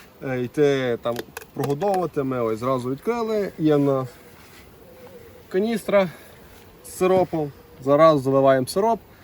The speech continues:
і поїхали далі.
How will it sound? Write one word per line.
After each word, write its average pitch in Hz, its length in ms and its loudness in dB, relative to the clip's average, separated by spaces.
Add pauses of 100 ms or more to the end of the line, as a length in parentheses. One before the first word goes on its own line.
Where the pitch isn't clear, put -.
(340)
і 202 160 6 (1000)
поїхали 139 400 -2
далі. 104 220 -2